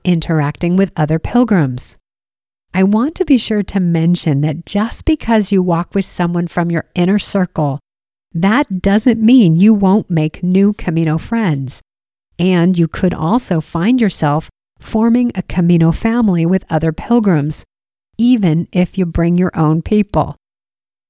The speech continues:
I once met three young American kids who had been, mm, well, adopted by an older Australian couple they had met on the trail.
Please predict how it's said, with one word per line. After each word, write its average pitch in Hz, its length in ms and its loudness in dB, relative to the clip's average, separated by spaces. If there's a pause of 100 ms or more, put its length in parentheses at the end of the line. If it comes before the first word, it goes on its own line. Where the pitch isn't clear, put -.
(200)
I 180 160 0
once 185 380 0
met 165 200 -2
three 226 300 0
young 202 320 0
American 180 580 -2
kids 165 400 -4
who 190 100 0
had 175 260 -2
been, 180 440 0 (640)
mm, 180 720 0 (200)
well, 185 580 0 (200)
adopted 180 1000 -4 (120)
by 170 160 0
an 170 240 0
older 202 420 0
Australian 180 640 -4
couple 165 380 -4
they 165 120 -2
had 160 140 -4
met 165 180 -2
on 165 160 -2
the 165 80 -4
trail. 175 640 -6